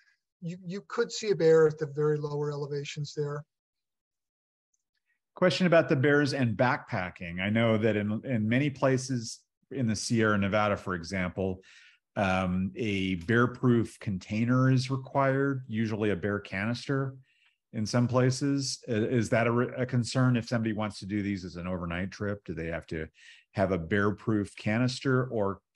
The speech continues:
Speaker 2: can they counterbalance and hang their food bag?
Speaker 1: Well, I, I think that, you know, hardcore backpackers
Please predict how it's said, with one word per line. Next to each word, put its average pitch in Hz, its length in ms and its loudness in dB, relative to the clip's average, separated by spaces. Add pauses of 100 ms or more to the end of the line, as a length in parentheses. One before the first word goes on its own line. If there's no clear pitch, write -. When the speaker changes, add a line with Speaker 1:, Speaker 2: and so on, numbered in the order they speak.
Speaker 2:
can 98 220 -2
they 92 340 -4
counterbalance 92 1080 -4
and 80 420 -10
hang 95 260 -4
their 92 300 -4 (300)
food 98 200 -6
bag? 104 440 -2
Speaker 1:
Well, 170 920 -2
I, 170 160 0 (160)
I 165 60 -2 (120)
think 185 280 -6
that, 156 300 0 (440)
you 160 80 -4
know, 147 80 0
hardcore 175 440 0
backpackers 156 760 -2